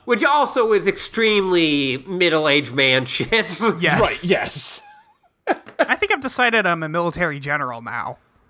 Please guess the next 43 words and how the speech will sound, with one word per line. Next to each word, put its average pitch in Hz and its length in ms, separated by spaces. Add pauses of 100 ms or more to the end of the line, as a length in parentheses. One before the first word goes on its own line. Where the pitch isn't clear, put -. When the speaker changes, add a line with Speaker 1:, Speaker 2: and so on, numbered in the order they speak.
(200)
Speaker 3:
Audrey 220 380
is 233 100
just, 220 140
like, 208 320
grabbing 170 420
him, 165 60
like, 151 160 (460)
"Daddy, 160 500
we 165 120
have 190 200
evil 175 300
business 160 460
to 233 120
do. 240 380 (720)
I've 180 260
kinda 226 240
gotten 208 280
over 190 180
the 180 80
fact 175 360
that, 160 300
uh, 151 360
you 175 80
know, 139 340 (160)
all 180 180
that - 180 (440)
awful 165 320
shit 190 200
that 180 80
happened 175 240
between 190 240
us, 190 180
I 196 140
just 240 180
kinda 226 180
wanna 202 200
be 190 200
evil 190 200
business 175 420
with 147 180
you 127 120
now, 120 180
please." 165 480